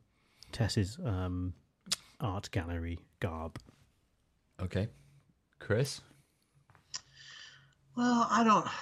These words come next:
Speaker 3: gosh, this was a hard one. I, I originally thought maybe, um, Clooney, after he gets out of prison, when he's the, he's wearing, like, a s-, kind of a jacket and
Speaker 2: Mm-hmm.
Speaker 3: collared shirt.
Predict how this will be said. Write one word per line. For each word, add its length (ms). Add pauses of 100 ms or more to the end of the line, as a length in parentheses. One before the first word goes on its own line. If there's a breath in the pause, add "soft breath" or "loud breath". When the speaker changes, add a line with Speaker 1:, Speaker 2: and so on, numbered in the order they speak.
(120)
Speaker 3:
gosh, 320
this 180
was 120
a 80
hard 500
one. 220
I, 340 (400)
I 180 (140)
originally 340
thought 260
maybe, 540 (100)
um, 440 (520)
Clooney, 320
after 160
he 40
gets 180
out 100
of 100
prison, 280
when 80
he's 120 (200)
the, 200 (200)
he's 340
wearing, 180
like, 100
a 40
s-, 220 (160)
kind 160
of 60
a 40
jacket 600
and 320 (760 loud breath)
Speaker 2:
Mm-hmm. 200 (120)
Speaker 3:
collared 320
shirt. 520